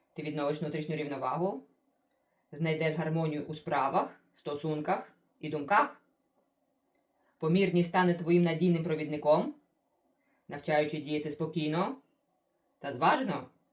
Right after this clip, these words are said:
Паж кубків. В наступному році на тебе чекають приємні сюрпризи, романтичні зустрічі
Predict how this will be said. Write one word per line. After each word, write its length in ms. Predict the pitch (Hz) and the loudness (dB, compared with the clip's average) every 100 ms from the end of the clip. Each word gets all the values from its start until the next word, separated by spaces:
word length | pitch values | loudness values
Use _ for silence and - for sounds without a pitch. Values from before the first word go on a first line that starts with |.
| _ _ _ _ _ _ _ _ _ _ _ _ _ _ _ _ _ | _ _ _ _ _ _ _ _ _ _ _ _ _ _ _ _ _
Паж 320 | 147 127 - | 0 0 0
кубків. 580 | - 220 320 - 143 - _ _ _ _ _ _ _ _ _ _ _ _ _ _ | -4 -4 -2 -2 -4 -6 _ _ _ _ _ _ _ _ _ _ _ _ _ _
В 20 | 151 | -8
наступному 480 | 151 190 - 165 | -4 -4 -2 0
році 280 | 151 143 165 | 2 2 0
на 80 | 185 | -2
тебе 240 | 160 160 | -2 -2
чекають 400 | 165 147 143 143 | -4 -2 -2 -2
приємні 380 | 175 147 139 139 | -4 -4 -4 -4
сюрпризи, 680 | 156 143 151 135 143 175 262 - _ _ _ _ _ _ - | -8 -6 -6 -4 -2 -2 -2 -10 _ _ _ _ _ _ -6
романтичні 580 | 147 143 160 151 156 | -4 -2 -4 -2 -4
зустрічі 720 | 147 143 160 180 - 214 - | -4 -6 -2 -2 0 -4 -6